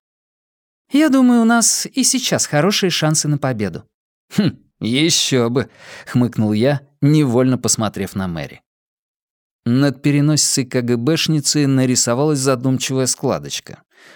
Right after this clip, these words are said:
Она даже жевать стала медленнее. "Но мы тоже молодцы", — торопливо добавил я. Чернобурка наклонилась вперёд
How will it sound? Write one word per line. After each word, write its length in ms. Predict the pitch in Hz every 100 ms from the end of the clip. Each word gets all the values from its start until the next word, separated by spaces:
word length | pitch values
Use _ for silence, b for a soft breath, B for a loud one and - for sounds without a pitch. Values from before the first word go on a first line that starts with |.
| B
Она 220 | 113 156
даже 260 | 185 185 196
жевать 420 | 196 165 92 -
стала 340 | - 90 92
медленнее. 680 | 95 90 - - 57 53 - _ _ _ _ _ _ _
"Но 300 | - 135 127
мы 300 | 117 151 165
тоже 400 | 165 214 190 180
молодцы", — 520 | 240 240 233 - 123 - _ _
торопливо 560 | - 67 - 92 117 117
добавил 480 | 110 90 92 92
я. 280 | 87 69 - _ _ _ _ _ _ _ _ _ _ -
Чернобурка 720 | - 120 120 110 156 196 196
наклонилась 680 | 190 170 175 160 160 143 -
вперёд 720 | - 104 98 160 - -